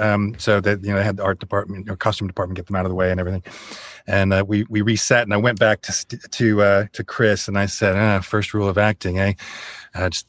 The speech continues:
say the lines and don't bump into the furniture." <laughs> And he laughed, and we had a little chat about how, you know, shit goes wrong.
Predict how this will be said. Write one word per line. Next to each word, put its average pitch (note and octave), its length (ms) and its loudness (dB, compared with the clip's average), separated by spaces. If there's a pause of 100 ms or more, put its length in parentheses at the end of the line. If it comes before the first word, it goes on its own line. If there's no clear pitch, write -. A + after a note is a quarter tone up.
say G#2+ 240 2
the G2 100 0
lines G2 340 2
and F2+ 80 -6
don't G#2 200 0
bump G#2+ 180 2
into F#2+ 140 -2
the - 80 -8
furniture." G2 680 -2
<laughs> - 60 -18 (1500)
And - 80 2
he C3 100 6
laughed, G#2 500 4
and G2 100 0
we G2+ 80 6
had G#2 80 4
a G2+ 60 4
little G#2 160 2
chat F#2+ 320 2
about F#2+ 320 2 (420)
how, F#2+ 160 -4 (200)
you A2 100 -6
know, F2+ 80 -6
shit - 260 -6
goes F2+ 240 -6
wrong. F2 340 -8